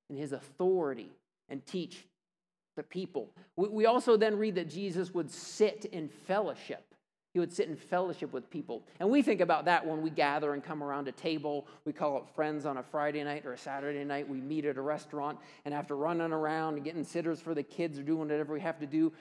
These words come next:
we have that moment then when we sit with friends, we're like, "Oh, this is good. This is good to be with my friends." I was thinking about Jesus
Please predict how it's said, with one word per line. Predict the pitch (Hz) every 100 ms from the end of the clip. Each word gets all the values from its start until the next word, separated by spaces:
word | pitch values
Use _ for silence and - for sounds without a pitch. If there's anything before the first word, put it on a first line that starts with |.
| -
we | 156
have | 151
that | 156
moment | 160 170 170 156
then | 160
when | 156
we | 143 127
sit | - 175
with | 170 -
friends, | 165 165
we're | 151
like, | 139 147
"Oh, | 151 156 151 143
this | 143
is | 143 127
good. | 147 135 123 113 _ _ _ _ -
This | 143
is | 143
good | 123 151 143 131
to |
be | 127 135
with | 139 135
my | 127 117 -
friends." | 135 131 131 127 120 - - -
I |
was | 156
thinking | 165 165
about | 151 -
Jesus | 120 151 143 143 -